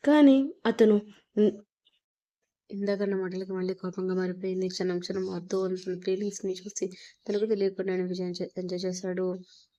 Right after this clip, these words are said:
విజయ్ అదిరాని చూస్తున్న మీరాని చూసిన విజయ్, "నువ్వు ఇంకా నా ప్రశ్నకు సమాధానం చెప్పలేదు మీరా" అంటూ ఒక గంట ఫీలింగ్స్ గమనిస్తూనే,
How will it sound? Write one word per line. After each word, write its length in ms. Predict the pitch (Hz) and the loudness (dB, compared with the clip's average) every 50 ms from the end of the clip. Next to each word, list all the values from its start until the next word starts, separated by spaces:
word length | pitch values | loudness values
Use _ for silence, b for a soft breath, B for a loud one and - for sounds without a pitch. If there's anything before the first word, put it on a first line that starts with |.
| _ _ - | _ _ -8
విజయ్ 380 | 196 190 185 180 190 190 180 - | -6 -6 -4 -4 -4 -4 -4 -6
అదిరాని 360 | - 175 180 180 180 175 180 175 | -6 -4 -2 -2 -2 -2 -2 -4
చూస్తున్న 420 | 175 185 185 - - 190 196 190 | -4 -8 -10 -8 -8 -6 -4 -2
మీరాని 440 | 180 185 180 180 175 180 180 185 185 | -2 -2 -2 -2 -2 -2 -2 -4 -4
చూసిన 360 | 185 - 180 180 175 - 202 | -4 -6 -8 -8 -6 -6 -4
విజయ్, 380 | 190 185 175 185 196 202 202 202 | -4 -2 0 0 0 2 2 0
"నువ్వు 220 | 202 190 180 180 | 0 0 0 0
ఇంకా 280 | 185 180 175 175 180 185 | -2 -2 -2 -4 -6 -8
నా 120 | 190 185 | -8 -6
ప్రశ్నకు 360 | 180 185 180 180 - 185 185 | -6 -6 -6 -4 -6 -8 -8
సమాధానం 420 | - - 180 180 175 175 175 180 185 | -6 -4 -4 -2 -2 -2 -2 -4 -4
చెప్పలేదు 600 | 180 - - - 190 185 185 180 185 175 180 180 B B B B _ _ - | -6 -10 -12 -6 -2 -2 0 0 0 -2 -4 -6 B B B B _ _ 0
మీరా" 360 | 196 190 185 185 202 240 285 - - | 0 2 2 2 0 -2 -4 -6 -8
అంటూ 240 | 196 185 175 175 185 | -6 -6 -4 -2 -2
ఒక 320 | 180 180 175 180 170 175 | -2 -2 -4 -4 -4 -2
గంట 180 | 180 175 175 185 | -2 0 0 -2
ఫీలింగ్స్ 380 | 180 185 185 180 180 180 185 | -2 -2 0 0 0 -2 -2
గమనిస్తూనే, 680 | 190 180 175 175 175 175 - - - 180 175 175 175 - | -2 -2 0 0 -2 -2 -4 -4 -4 -2 0 0 -2 -2